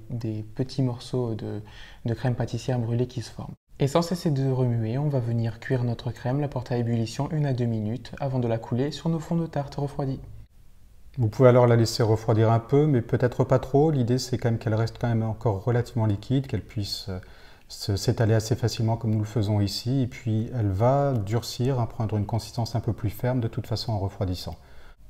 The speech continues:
Speaker 2: Voilà, on vient finir de l'étaler de manière uniforme sur l'ensemble de la tarte. Avant de poser les fraises, là aussi, vous laissez légèrement refroidir la crème pour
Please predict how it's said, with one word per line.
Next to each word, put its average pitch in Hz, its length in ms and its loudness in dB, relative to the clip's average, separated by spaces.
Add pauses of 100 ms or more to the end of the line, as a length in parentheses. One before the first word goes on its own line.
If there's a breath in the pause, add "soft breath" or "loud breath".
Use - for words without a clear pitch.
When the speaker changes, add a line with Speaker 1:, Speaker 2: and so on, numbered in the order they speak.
(680)
Speaker 2:
Voilà, 113 200 4
on 95 40 2
vient 104 160 4
finir 117 240 4
de 117 80 8
l'étaler 120 720 8
de 113 100 2
manière 113 300 4
uniforme 110 340 2
sur 113 160 0
l'ensemble 107 300 2
de 110 40 4
la 98 120 2
tarte. 131 400 0 (500 loud breath)
Avant 143 200 4
de 143 40 0
poser 117 240 4
les 110 140 4
fraises, 120 420 2
là 117 80 4
aussi, 110 220 0
vous 127 100 0
laissez 120 260 0
légèrement 139 460 2
refroidir 117 380 0
la 107 320 2 (320 loud breath)
crème 123 280 2
pour 113 360 -2